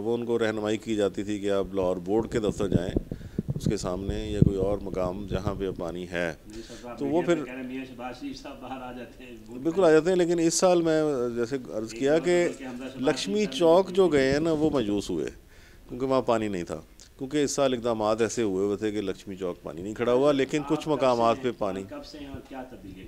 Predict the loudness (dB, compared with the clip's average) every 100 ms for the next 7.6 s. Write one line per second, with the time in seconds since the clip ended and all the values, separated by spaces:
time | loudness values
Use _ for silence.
0 | -18 -20 -18 -18 -18 -20 -20 -20 -12 -10
1 | -6 -6 -4 -2 2 2 0 -4 -8 -6
2 | -4 -4 -4 -4 -4 -4 -6 -4 -4 -2
3 | -4 -6 -14 -18 -20 -20 -20 -20 -20 -20
4 | -8 -6 -6 -8 -6 -6 -4 -4 -4 -4
5 | -6 -6 -6 -4 -4 -6 -6 -6 -6 -10
6 | -8 -6 -6 -4 0 2 2 0 -4 -4
7 | -4 -6 -6 -8 -12 -14